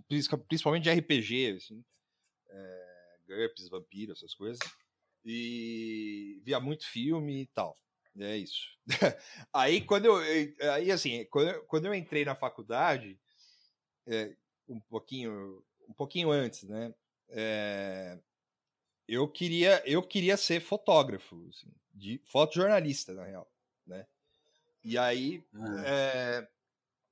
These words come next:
Speaker 1: eu entrei com esse objetivo. Eu escolhi uma faculdade pra fazer que tinha mais curso de fotografia e tal. E, é, e aí eu falei, "Pô, eu quero ser fotógrafo, mas também, lógico, vamos ver o que a gente pode, né,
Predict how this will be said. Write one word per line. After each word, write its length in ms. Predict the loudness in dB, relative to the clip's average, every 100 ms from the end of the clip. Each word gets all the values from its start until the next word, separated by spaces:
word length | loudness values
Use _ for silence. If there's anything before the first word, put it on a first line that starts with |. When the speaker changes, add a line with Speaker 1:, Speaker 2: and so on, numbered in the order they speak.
| _ _
Speaker 1:
eu 160 | -8 -2
entrei 360 | -2 2 2 2
com 200 | 2 0
esse 220 | 2 0
objetivo. 640 | 2 2 2 0 -4 -4
Eu 80 | -6
escolhi 360 | -6 -6 -6 -4
uma 160 | -4
faculdade 640 | -6 -8 -8 -2 0 0 -4
pra 180 | -10 -8
fazer 580 | -8 -8 -6 -4 -4 -6
que 120 | -14
tinha 340 | -12 -10 -12 -12 -8
mais 340 | -2 0 -2
curso 320 | -4 -6 -6
de 100 | -12
fotografia 880 | -14 -12 -10 -10 -10 -10 -6 -6 -6
e 60 | -8
tal. 320 | -8 -8 -8 _ _ _ _ _ _ -8
E, 1080 | -4 -4 -4 -4 -4 -4 -4 -4 -4 -6 -8
é, 640 | -6 -4 -2 -4 -6 -8 -12 _ _ _ _ _ _ _ _ _ _ _
e 120 | 2 4
aí 560 | 4 2 -2 -8 -12 _ _ _ -18
eu 60 | -6
falei, 220 | -6 0
"Pô, 180 | 0 0
eu 120 | -2
quero 220 | -2 -2
ser 140 | -2 -4
fotógrafo, 680 | -6 0 2 2 0 -6
mas 220 | -4 -4 -2
também, 400 | 0 0 -2 4
lógico, 420 | 4 4 -2 -8
vamos 240 | -6 -4
ver 120 | -2
o 60 | -2
que 100 | -4
a 40 |
gente 200 | -8 -8
pode, 460 | -4 -4 -4 -8 -8
né, 220 | -8 -10